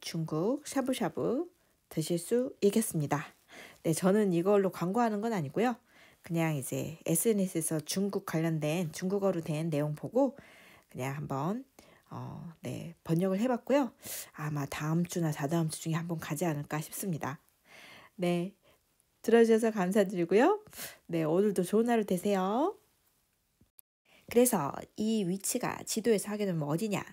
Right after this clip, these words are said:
보시면 이게 핀치 길이에요. 그리고 여기 보시면,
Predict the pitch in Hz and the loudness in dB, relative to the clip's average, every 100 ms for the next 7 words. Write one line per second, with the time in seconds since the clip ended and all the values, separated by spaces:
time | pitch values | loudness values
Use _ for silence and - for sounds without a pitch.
0 | - - - - - 202 196 190 170 160 | -20 -20 -20 -20 -12 -8 -4 0 0 0
1 | 196 262 339 359 - 202 185 - 349 - | 0 0 0 -4 -10 -4 -2 0 -2 -2
2 | - 190 170 156 156 220 381 - _ _ | -4 -4 -2 -2 0 -2 -4 -8 _ _
3 | _ _ _ _ - 196 180 262 320 381 | _ _ _ _ -14 -6 -2 2 2 2
4 | 392 _ _ - 175 165 - 190 254 320 | -2 _ _ -8 -4 -2 -2 -2 0 2
5 | 349 359 | 0 -2